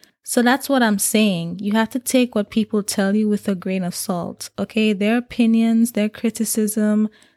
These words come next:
their limiting beliefs is none of your business, okay? You have your own life to live for you,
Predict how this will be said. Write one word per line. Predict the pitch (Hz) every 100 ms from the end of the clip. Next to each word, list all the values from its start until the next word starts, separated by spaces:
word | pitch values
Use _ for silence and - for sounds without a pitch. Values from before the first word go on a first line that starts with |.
| -
their | 202 220
limiting | 220 220 214 - 214
beliefs | 196 190 180 196 220 - - -
is | 202 196
none | 196 196
of | 190
your | 190
business, | 185 175 170 180 170 - -
okay? | - 214
You | 214 190 175 214
have | 240 233
your | 214 185
own | 208
life | 185 185 190
to | -
live | 196 185 190
for | - 175
you, | 175 196 269 311